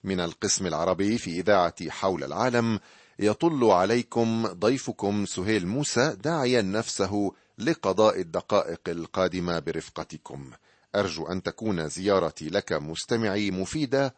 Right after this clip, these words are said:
ومشجعة. ترى هل تقرأ كتابك المقدس يوميا يا صديقي؟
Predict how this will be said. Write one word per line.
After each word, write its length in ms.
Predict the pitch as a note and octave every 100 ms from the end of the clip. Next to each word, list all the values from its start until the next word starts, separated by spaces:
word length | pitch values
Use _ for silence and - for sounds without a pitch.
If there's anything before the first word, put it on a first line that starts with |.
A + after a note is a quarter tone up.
| _
ومشجعة. 800 | - C3+ E3 D#3 E2 D2 D2+ - - _ _ _ _ _ _ - - - - - _
ترى 180 | F3+ F#3
هل 220 | D#3+ E3+
تقرأ 580 | D#3 F3 - D3 C3+ C3+
كتابك 480 | - G#2 A2+ G2+ G2+
المقدس 720 | F#2+ F#2 F2+ F#2+ E2 F2+ -
يوميا 420 | F2 D#2+ F#2+ F2+ F2
يا 220 | F2 E2
صديقي؟ 500 | - E2 E2 -